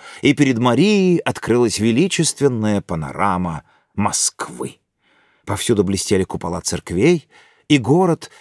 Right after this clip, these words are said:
из-за этого представлялся огромной косухой, густо усыпанной бессмысленными заклепками. Дыма над Москвой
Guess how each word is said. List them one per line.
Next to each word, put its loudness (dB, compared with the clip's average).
из-за 2
этого 2
представлялся 0
огромной 2
косухой, -2
густо 0
усыпанной 0
бессмысленными 0
заклепками. -6
Дыма 2
над 2
Москвой 0